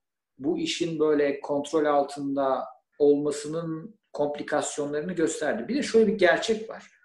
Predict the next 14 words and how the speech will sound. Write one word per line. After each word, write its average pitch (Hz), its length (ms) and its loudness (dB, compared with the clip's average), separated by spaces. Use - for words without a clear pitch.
ak 214 300 0
Parti 165 540 -2
iktidara 170 480 4
geldiğinde 165 920 2
Türk 220 220 -4
medyasında 156 500 -2
yüzde 156 340 2
iki 170 280 -4
bir 175 80 8
hakimiyete 143 680 0
sahipti. 104 560 -8
Yani 139 340 2
yüzde 139 280 2
iki 196 720 0